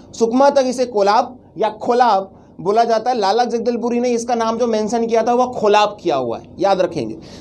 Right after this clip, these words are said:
लेकिन इसका अभी वर्तमान में इसे कोलाब बोलते हैं, ठीक है। अभ्रंशित हो जाता है वो, और तत्पश्चात इसे सबरी का नामकरण दे दिया जाता है। सबरी के बाद याद रखेंगे एक और नदी जिसका नाम है लीलागर,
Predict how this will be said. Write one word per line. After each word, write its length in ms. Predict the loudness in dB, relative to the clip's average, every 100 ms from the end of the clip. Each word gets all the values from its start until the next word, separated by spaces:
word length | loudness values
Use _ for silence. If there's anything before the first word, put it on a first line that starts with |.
| -2
लेकिन 640 | 2 4 4 2 -4 -4 -10 -20 -20 -20 -20 -20 -10 -6
इसका 260 | -4 2 2
अभी 140 | 4
वर्तमान 460 | 0 0 0 0 0
में 120 | 0
इसे 160 | 0 -2
कोलाब 380 | 2 2 4 2
बोलते 340 | -2 -4 -8
हैं, 140 | -14 -16 -20 -20 -10
ठीक 140 | -2 2
है। 120 | 2 0 -14 -6 -2
अभ्रंशित 480 | 2 2 2 2 2
हो 120 | 2
जाता 260 | 0 0
है 80 | -2
वो, 120 | 0 -2 -4 -14 0
और 260 | 4 4 4 -2 -16 -20 -4
तत्पश्चात 680 | -2 0 0 0 -4 -4 -8 -20 -6
इसे 200 | -2 2
सबरी 300 | 2 2 2 0
का 100 | 0
नामकरण 440 | 0 0 0 0
दे 140 | 0
दिया 200 | 0 0
जाता 300 | -2 -6 -12
है। 640 | -20 -20 -20 -20 -18 -18 2
सबरी 300 | 2 4 4
के 100 | 4
बाद 180 | 2 2
याद 200 | 2 2
रखेंगे 300 | 2 0 2
एक 200 | 0 2
और 160 | 2 2
नदी 220 | 0 0
जिसका 280 | -2 0 0
नाम 180 | 0 0
है 60 |
लीलागर, 480 | 2 2 2 2 0